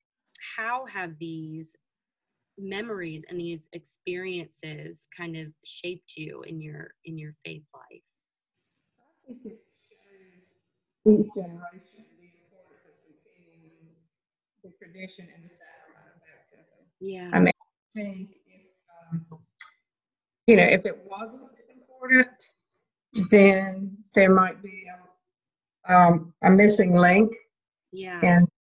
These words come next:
Speaker 2: um, tradition, uh, or in the sacrament going forward. And, um, I think our parents, um, my parents, me, Marcia, um, feeling that it was a part of the growth, uh, and the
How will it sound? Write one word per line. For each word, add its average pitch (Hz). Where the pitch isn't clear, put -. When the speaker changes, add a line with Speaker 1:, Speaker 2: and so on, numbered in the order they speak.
Speaker 2:
um, 175
tradition, 185
uh, 175
or 180
in 175
the 165
sacrament 165
going 170
forward. 175
And, 180
um, 180
I -
think -
our -
parents, 196
um, 170
my 175
parents, 190
me, 180
Marcia, 165
um, 175
feeling 196
that 180
it -
was -
a -
part -
of -
the -
growth, -
uh, -
and 180
the 175